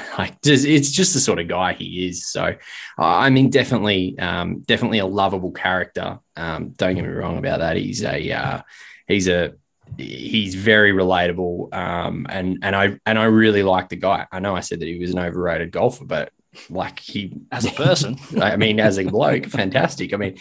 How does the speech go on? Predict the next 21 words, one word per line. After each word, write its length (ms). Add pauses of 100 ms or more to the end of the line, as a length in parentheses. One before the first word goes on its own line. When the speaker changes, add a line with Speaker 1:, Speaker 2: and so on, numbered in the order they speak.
(280)
Speaker 1:
at 100
the 60
time 260
he 80
only 200
had, 340
<laughs> 0
he 280
only 200
had 100
one 240
win, 220
but 240
to 100
win 160
at 140
Riv, 200
I 60
think 260
is, 140
uh, 220